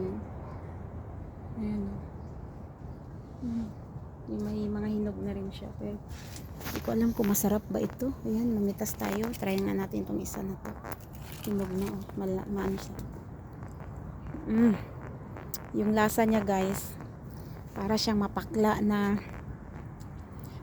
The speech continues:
na madulas-dulas. <laughs> Mapakla siya. Pero gustong gusto talaga nila itong kainin ng mga lahi dito. Ayan oh.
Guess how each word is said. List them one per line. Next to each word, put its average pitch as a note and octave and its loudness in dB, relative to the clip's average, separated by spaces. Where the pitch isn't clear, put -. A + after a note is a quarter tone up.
na G3+ 4
madulas-dulas. G#3+ 10
<laughs> - -6
Mapakla C#4 4
siya. E4 6
Pero D#4 4
gustong C#4+ 6
gusto D4+ 2
talaga D4+ 6
nila D4+ 8
itong C#4+ 2
kainin C#4+ 8
ng C#4 8
mga C4+ 6
lahi B3+ 8
dito. A3 2
Ayan A#3+ 4
oh. B3+ 4